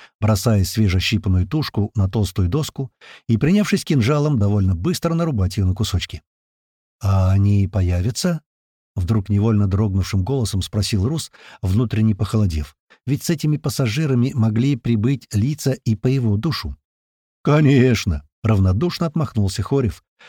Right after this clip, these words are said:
скидывая куски в котёл и попутно подсыпая в него новых специй. "Наш маршрут довольно оживлённый, так что по дороге будем захватывать желающих. Возможно даже, что все не поместятся и кое-кто будет спать на палубе". И это известие очень сильно омрачило Руса.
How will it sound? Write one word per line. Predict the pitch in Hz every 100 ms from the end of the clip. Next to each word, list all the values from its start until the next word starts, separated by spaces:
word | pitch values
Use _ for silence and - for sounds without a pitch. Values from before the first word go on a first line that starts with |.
| -
скидывая | - 113 98 95 98
куски | 104 95 110
в | -
котёл | 101 175 170 -
и | 101
попутно | 95 180 - 165
подсыпая | 160 - 151 156 156
в |
него | 156 156 131
новых | 95 92 -
специй. | - 82 - 76 _ _ _ _ _ -
"Наш | 220 233 -
маршрут | 226 147 156 175
довольно | 196 135 143 156
оживлённый, | 190 131 110 151 143 - - - -
так | 180 185
что | - 196
по | 202
дороге | 190 160 170 180
будем | 165 175 170
захватывать | 185 120 117 147 135
желающих. | 170 95 95 - - _ _ - -
Возможно | 117 110 139 131 180
даже, | 170 190 170 190 160
что | - 160
все | - 139
не | 151
поместятся | 196 208 - 123 117 170
и | 170
кое-кто | 156 147 156 165 151 151
будет | 160 175
спать | - 123 123
на | 135
палубе". | 113 92 107 139 - _ _ _ _ -
И | 92
это | 92 95
известие | 80 85 135 - 98 98
очень | - 143 160
сильно | 143 - 185 160
омрачило | 151 143 - 139 127
Руса. | 92 80 -